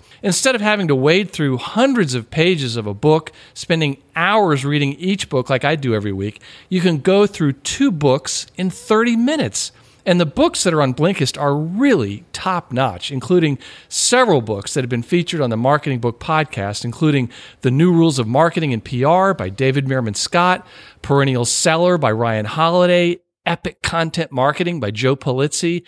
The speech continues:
Everybody Writes by Ann Handley, Hug Your Haters by Jay Baer, and many, many more. It took me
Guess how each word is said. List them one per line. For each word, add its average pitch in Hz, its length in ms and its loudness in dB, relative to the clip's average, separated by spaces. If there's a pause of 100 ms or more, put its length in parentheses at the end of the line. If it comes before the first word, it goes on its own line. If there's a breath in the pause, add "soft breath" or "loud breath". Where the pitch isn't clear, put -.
(200 loud breath)
Everybody 156 440 2
Writes 123 420 -2
by 113 220 -4
Ann 139 300 -2
Handley, 160 600 -2 (200)
Hug 175 220 0
Your 180 140 2
Haters 185 460 0
by 131 160 2
Jay 160 240 0
Baer, 160 420 0
and 147 320 -4
many, 170 580 0
many 147 600 0
more. 135 340 0 (300 loud breath)
It 220 160 -4
took 240 260 -2
me 208 240 0